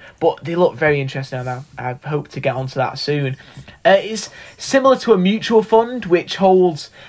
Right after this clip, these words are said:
like, various real estate projects, and the fund is managed by professionals, meaning absolutely no involvement at all. I mean, you're just placing your money inside these investment trusts within real estate. Professionals are managing it.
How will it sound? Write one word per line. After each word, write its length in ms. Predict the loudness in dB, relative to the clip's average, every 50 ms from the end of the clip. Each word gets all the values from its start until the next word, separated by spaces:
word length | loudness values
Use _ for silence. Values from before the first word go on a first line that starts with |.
| -16 -12
like, 140 | -10 -10
various 540 | -4 0 0 2 2 2 2 2 -2 -2 -2
real 200 | -2 0 0 0
estate 300 | -2 -2 -2 -4 -4 -2
projects, 540 | -2 -2 -2 0 0 -2 -2 -2 -4 -6 -6
and 200 | -6 -6 -6 -10 -14 -20 -20 -20 -20 -20 -10 -6
the 80 | -6 -6
fund 400 | -2 2 4 4 4 4 0 -2
is 140 | 0 0
managed 400 | 2 2 2 2 2 0 -4 0
by 180 | 2 2 2 2
professionals, 680 | 0 -4 -4 -2 -2 -2 -4 -10 -12 -10 -10 -10 -10 -10
meaning 540 | -8 -8 -6 -6 -6 -6 -6 -8 -10 -12 -14 -16 _ _ _ -2
absolutely 680 | -2 -2 -2 -6 -6 -6 -4 -2 -2 -2 -2 -2 -6 -10 _ _
no 300 | -4 0 2 4 4 4
involvement 500 | 2 2 2 2 0 0 -2 -4 -8 -10
at 140 | -10 -6 -4
all. 320 | -4 -2 -2 -4 -4 -6 _ -4 -2
I 80 | -2 0
mean, 140 | 0 0
you're 200 | 4 4 4 4 4
just 280 | 2 -2 -4 -6 -14 -20 -20 -20 -20 -20 -20 _ -10
placing 440 | 0 2 2 2 2 -2 -2 0
your 140 | 2 2 4 4
money 320 | 4 2 2 0 -2 -2
inside 420 | -6 -6 -2 0 2 2 2 0
these 260 | -2 -4 -4 -4 -6 -6
investment 480 | -6 -2 -2 -2 -2 -2 -6 -12 -12 -6
trusts 420 | -4 -4 -4 -4 -8 -14 -18 -12 -10
within 200 | -8 -6 -6 -4
real 220 | -4 -4 -4 -4 -6
estate. 360 | -6 -6 -4 -4 -4 -6 -8 -16 -20 -20 -20 -18
Professionals 560 | -16 -10 0 0 0 0 0 -2 -4 -2 0 0
are 60 | 2
managing 440 | 2 2 2 2 0 -2 -2 -2 -4
it. 180 | -4 -6 -8